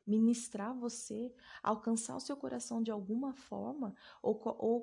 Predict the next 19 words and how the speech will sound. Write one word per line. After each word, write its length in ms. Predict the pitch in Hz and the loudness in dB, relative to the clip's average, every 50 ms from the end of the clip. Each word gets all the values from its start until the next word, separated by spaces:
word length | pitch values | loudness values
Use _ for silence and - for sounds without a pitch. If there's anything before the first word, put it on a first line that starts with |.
| 233 | -2
qualquer 480 | - - 247 247 247 247 - 240 - 311 | -4 -2 -2 -2 -4 -6 -6 -4 -2 -2
outra 280 | 392 381 381 302 285 262 | -2 -2 -4 -4 -4 -2
mulher 580 | 247 240 220 208 196 190 196 226 262 277 262 | 0 0 0 0 0 0 0 0 0 -2 -4
que 120 | 277 - 220 | -4 -6 -6
a 40 | |
gente 340 | 190 196 214 208 - - 214 | -4 -2 -2 -4 -2 -2 -2
nem 220 | 208 214 247 349 - | 0 0 -2 -4 -8
conheça, 680 | - - 330 294 247 214 208 202 214 254 302 - - | -10 -8 -2 0 2 2 2 2 0 -2 -6 -6 -4
mas 280 | 226 214 208 214 208 - | -4 -4 -4 -4 -6 -8
que 200 | - - 220 214 | -8 -8 -8 -6
vai 240 | 196 196 208 208 247 | -4 -2 0 0 0
escutar 500 | 262 - - - 262 - - 220 208 214 | -2 -4 -6 -10 -12 -10 -8 -6 -6 -4
isso 240 | 220 - - - | -4 -4 -4 -2
um 120 | 240 233 220 | 0 0 0
dia, 440 | 180 170 175 180 208 247 254 233 - - - - - - - - _ _ _ _ _ _ _ _ _ _ _ _ _ _ _ _ | 0 -2 -4 -4 -2 -2 -2 -4 -4 -8 -20 -20 -20 -20 -20 -20 _ _ _ _ _ _ _ _ _ _ _ _ _ _ _ _
cara, 580 | - 214 185 190 226 262 247 226 185 175 165 165 _ _ _ _ _ _ _ _ _ | -6 -4 -4 -4 -4 -4 -4 -4 -6 -8 -8 -12 _ _ _ _ _ _ _ _ _
olha, 520 | - 190 190 208 226 214 196 185 190 185 - _ _ _ _ _ _ _ _ _ _ _ _ _ _ _ _ - - _ _ _ _ _ _ - - - - - - - - - - - - | -4 -2 0 0 0 0 0 -2 -4 -6 -10 _ _ _ _ _ _ _ _ _ _ _ _ _ _ _ _ -20 -20 _ _ _ _ _ _ -20 -20 -20 -20 -20 -20 -20 -20 -20 -10 -2 0
é 100 | 202 208 | 2 2
oposição. 920 | 208 220 214 - 247 247 254 254 330 427 - - - - 294 294 359 403 | 2 2 0 0 0 2 2 0 0 -2 -2 -2 -2 -4 -6 -6 -6 -10